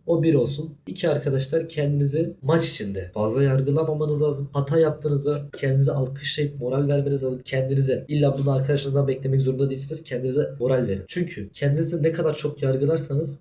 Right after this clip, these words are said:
özgüveniniz ve motivasyonunuz o kadar düşecek. Maça odaklanmanız azalacak ve korku endişeniz artacak. Korku ve endişe duygularınız daha da çok artacak.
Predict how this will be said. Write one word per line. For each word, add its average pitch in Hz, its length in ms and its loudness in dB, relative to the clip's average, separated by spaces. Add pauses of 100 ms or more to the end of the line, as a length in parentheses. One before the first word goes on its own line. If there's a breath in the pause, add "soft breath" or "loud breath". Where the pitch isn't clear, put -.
(120)
özgüveniniz 139 520 4
ve - 20 4
motivasyonunuz 127 640 -2
o 139 40 -2
kadar 139 240 2
düşecek. 143 440 -4 (400)
Maça 131 240 2
odaklanmanız 139 720 0
azalacak 143 560 0
ve 165 140 0 (280)
korku 147 320 4
endişeniz 165 500 0
artacak. 98 460 -4 (180)
Korku 139 260 2
ve 156 60 4
endişe 143 580 0
duygularınız 139 520 2
daha 139 160 0
da 120 40 -6
çok 113 160 -8
artacak. 98 520 -10